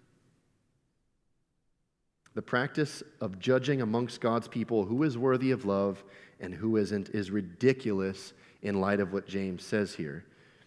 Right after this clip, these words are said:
He says, "Whoever keeps the whole law but fails in one point has become guilty of all of it,"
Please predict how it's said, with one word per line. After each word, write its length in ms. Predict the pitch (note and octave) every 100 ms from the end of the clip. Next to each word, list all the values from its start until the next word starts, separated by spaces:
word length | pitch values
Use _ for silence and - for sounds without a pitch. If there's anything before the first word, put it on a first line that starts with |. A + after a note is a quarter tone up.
| _
He 100 | -
says, 180 | B2 C3+
"Whoever 300 | C#3+ F3 E3
keeps 280 | D#3 F3 -
the 140 | D3
whole 340 | B2 - F#3+ G3
law 320 | F3+ D#3+ B2
but 260 | A2+ A#2+ -
fails 360 | D3 C3+ A#2+
in 240 | B2+ A2 G2
one 360 | C3 C#3+ D3 - - -
point 400 | - E3 C3 B2 -
has 160 | A2+ G2+
become 600 | G2+ - B2+ B2 A#2 F#2+
guilty 560 | C3 C3 C3+ B2 B2 - - -
of 160 | A#2 G2
all 340 | - B2 C3+ B2+
of 100 | G2
it," 280 | F2+ -